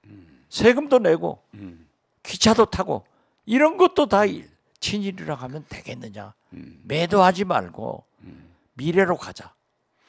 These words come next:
Speaker 2: 이거 아니에요?
Speaker 1: 그런데 이제 제가, 제가 이제 제기하고 싶은 건 뭐냐면, 홍범도 장군은 저희 어렸을 때부터 교과서에도 위인전에도 나오는 정말 위대한 민족의 영웅입니다.
Speaker 2: 그렇죠.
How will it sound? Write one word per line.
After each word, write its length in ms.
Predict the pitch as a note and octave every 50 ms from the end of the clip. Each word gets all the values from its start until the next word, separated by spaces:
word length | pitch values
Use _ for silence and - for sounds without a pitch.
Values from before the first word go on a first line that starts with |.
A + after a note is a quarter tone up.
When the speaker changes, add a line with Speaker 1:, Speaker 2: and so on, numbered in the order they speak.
| - -
Speaker 2:
이거 260 | D4 C4+ - E4 C#4+
아니에요? 380 | A#3+ A3+ A#3 A#3 B3+ D#4 E4 F#4+ _ _ _ _ _ _ _ _ _ _ _
Speaker 1:
그런데 640 | _ - D3+ C3+ A#2 G2+ B2+ C#3 B2+ F#2 - _ _ _ _ _ -
이제 180 | A#2+ G2 A#2+
제가, 460 | G#2+ - - C3 A#2+ C3+ B2 A2 - -
제가 300 | - B2+ A#2 A#2+ B2 A2+
이제 460 | G#2+ G2 G2 A2 G2+ G2 F2+ E2+ D2+ _ _ _ _ _ _ _ _
제기하고 560 | - B2 C3+ C3 A#2+ B2 C#3+ C#3+ C3 A#2+ A#2
싶은 680 | - - _ _ - B2 A2+ G#2+ G2+ G2 F#2 E2+ - - _ _ _ _ _ _ _ _ _ -
건 200 | F#2 A2+ B2 B2
뭐냐면, 640 | G#2+ F#2+ G2 G2 G2 F2+ F2+ G#2+ C#3+ C3+ G2 D2 B1 _ _ _ _ _ _ _ _ _ _ _ _ _ _ _ -
홍범도 400 | F#3+ G3+ G#3+ A3+ G#3+ F#3 F#3 E3
장군은 880 | D#3 D3+ C#3+ C#3 B2+ B2+ C3 C3 C#3+ D#3+ D#3+ D#3 D3+ D3 C3+ B2 - _ _ _ _ _
저희 180 | - - C#3 C#3
어렸을 360 | B2 C3 D#3 E3 - D#3 D3+
때부터 380 | - D3 C3 A2 G2+ C#3+ C3 -
교과서에도 920 | - B2+ B2+ B2 C3 B2+ A#2+ - - A#2+ A2+ A#2 A2+ G2 A#2 A#2+ A#2 A#2 A#2 C3
위인전에도 640 | C3+ C3+ D3 E3+ E3 D3 B2 C3 B2 A#2+ A2+ G#2+ A#2+ A2
나오는 360 | G#2+ G#2+ A2 A#2 B2 A#2+ G#2 _ _
정말 360 | - - A3 A#3 A#3+ A#3 G#3 E3
위대한 440 | C3 C3 B2 C#3+ D3 D3+ D3 B2+ G#2
민족의 420 | G#2+ A2+ A2 B2 C3 C3 A2 F2+
영웅입니다. 640 | F2 F#2+ A#2 D#3 E3+ C#3 G2 D2 - - - - _ _ _
Speaker 2:
그렇죠. 380 | - - C#4 E4+ _ - -